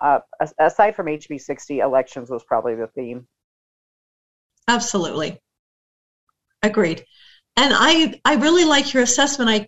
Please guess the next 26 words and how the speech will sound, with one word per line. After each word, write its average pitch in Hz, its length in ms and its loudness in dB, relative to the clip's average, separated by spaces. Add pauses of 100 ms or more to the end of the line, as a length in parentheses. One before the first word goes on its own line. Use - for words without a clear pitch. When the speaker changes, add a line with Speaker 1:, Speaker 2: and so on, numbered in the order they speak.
Speaker 2:
couldn't 285 180 0
agree 247 200 2
with 233 200 -2
you 214 80 4
more 226 320 4
because 220 560 -2 (420)
we 254 200 2
didn't 392 300 4
get 320 100 4
everything 262 380 2
we 226 120 4
wanted, 220 400 4
which 220 220 -2
is 196 160 0
normal, 214 580 2 (260)
but 269 200 2
we 277 160 2
did 381 240 4
move 320 300 2
the 262 100 2
needle 226 560 2
because 254 340 0
there 277 140 2
was 339 300 2
this 269 240 2
big, 233 240 0